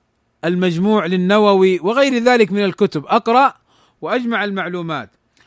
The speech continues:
طيب، لما أقرأ المعلومات وأجمعها تتكون عندي بطاقات كثيرة، أقوم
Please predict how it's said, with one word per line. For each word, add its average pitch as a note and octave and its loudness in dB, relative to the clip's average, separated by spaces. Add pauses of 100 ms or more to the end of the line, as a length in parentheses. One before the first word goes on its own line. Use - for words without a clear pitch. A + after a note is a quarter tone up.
(240)
طيب، A#3 0
لما A3+ 0
أقرأ C4+ 0 (420)
المعلومات G#3 0
وأجمعها G3 0
تتكون C4+ 0
عندي B3 -2
بطاقات A#3 0
كثيرة، G#3 0 (440)
أقوم C4 0